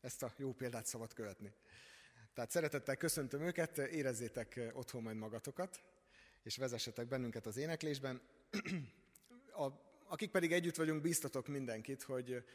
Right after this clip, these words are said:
hogy különösebb noszogatás nélkül látjuk majd kivetítve a, az ének szövegét, próbáljuk a hangokat mi is énekelni. Tehát bátorítok mindenkit, hogy énekeljünk együtt, mert az éneklés imádság, közösség Istennel.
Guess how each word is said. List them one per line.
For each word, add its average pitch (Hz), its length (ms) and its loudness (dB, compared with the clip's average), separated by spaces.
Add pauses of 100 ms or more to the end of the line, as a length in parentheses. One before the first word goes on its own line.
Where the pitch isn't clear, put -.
(520)
hogy - 180 -12
különösebb 165 400 4
noszogatás 135 600 2
nélkül 120 520 0
látjuk 143 400 0
majd 117 260 -4
kivetítve 123 540 0
a, 104 140 -4 (220)
az 127 180 -6
ének 120 220 -2
szövegét, 147 560 0 (380)
próbáljuk 123 420 0
a 117 40 0
hangokat 110 500 -6 (640)
mi 127 80 -2
is 117 140 0
énekelni. 110 500 -6
Tehát 120 340 -4
bátorítok 120 500 -2
mindenkit, 113 360 -4
hogy 117 120 -2
énekeljünk 107 520 -2
együtt, 110 460 -8 (120)
mert 120 200 -6
az 120 100 -4
éneklés 113 380 -6
imádság, 104 480 -8 (800)
közösség 107 580 -2 (300)
Istennel. 87 540 -8